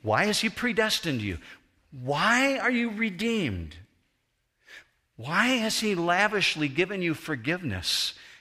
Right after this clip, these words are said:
and wisdom and insight? Because that is his nature. That is my need, to meet me right at the point of my need,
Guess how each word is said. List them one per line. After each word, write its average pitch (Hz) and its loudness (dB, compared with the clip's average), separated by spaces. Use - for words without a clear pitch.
and 104 -6
wisdom 95 -6
and 104 -6
insight? - -4
Because 110 -6
that 156 -2
is 113 -4
his 92 -6
nature. 95 -2
That 135 -12
is 120 -4
my 95 -2
need, 90 -6
to 120 -4
meet 107 0
me 98 -6
right 143 -2
at 120 -8
the - -16
point 139 -10
of 95 -8
my 92 -10
need, 95 -6